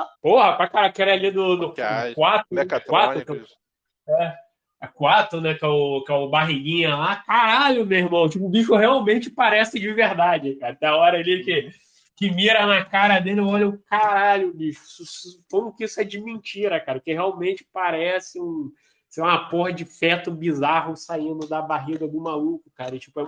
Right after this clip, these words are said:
Speaker 1: é muito bem feito. A parte ali com o negão, inclusive, é uma coisa interessante no filme, né?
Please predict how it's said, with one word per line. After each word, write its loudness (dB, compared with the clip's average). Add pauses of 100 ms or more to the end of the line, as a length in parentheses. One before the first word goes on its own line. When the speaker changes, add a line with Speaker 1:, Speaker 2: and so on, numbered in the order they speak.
(140)
Speaker 1:
é -8
muito -8
bem -8
feito. -6 (480)
A -2
parte 0
ali 0
com -2
o -6
negão, 0
inclusive, -4
é 0
uma -2
coisa 0
interessante -4
no -8
filme, -10
né? -2